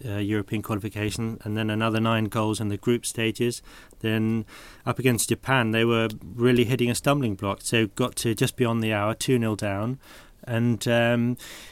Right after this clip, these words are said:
Martinez changed it. He kept the, the three centre-backs, but he put,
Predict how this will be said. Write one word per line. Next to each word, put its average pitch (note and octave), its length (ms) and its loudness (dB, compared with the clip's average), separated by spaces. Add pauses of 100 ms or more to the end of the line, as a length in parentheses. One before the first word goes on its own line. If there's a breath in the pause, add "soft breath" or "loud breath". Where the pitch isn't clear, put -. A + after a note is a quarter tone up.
(100)
Martinez B2 560 4
changed C#3+ 420 4
it. F#2+ 60 -2
He G#2+ 80 2
kept - 320 -4
the, A#2 400 2
the A2+ 100 -2
three A#2+ 460 2
centre-backs, A2 720 -2
but G#2+ 240 -6
he A2 100 0
put, - 220 -6